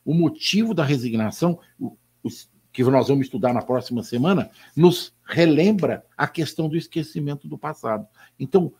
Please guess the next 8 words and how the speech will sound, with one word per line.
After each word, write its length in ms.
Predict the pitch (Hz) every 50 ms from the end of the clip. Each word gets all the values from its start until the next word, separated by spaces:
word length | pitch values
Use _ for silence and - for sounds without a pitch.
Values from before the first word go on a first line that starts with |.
| _ _ _
por 160 | - 233 208
que 140 | - - -
que 100 | - -
eu 40 | 165
preciso 360 | - 135 - - 135 117 127
me 80 | 127
resignar? 640 | 110 107 117 101 117 107 104 110 104 101 98 92 - _ _ _ _ _ _ _ _ _ _ _
Porque 480 | _ - 120 - - - 113 117 131 -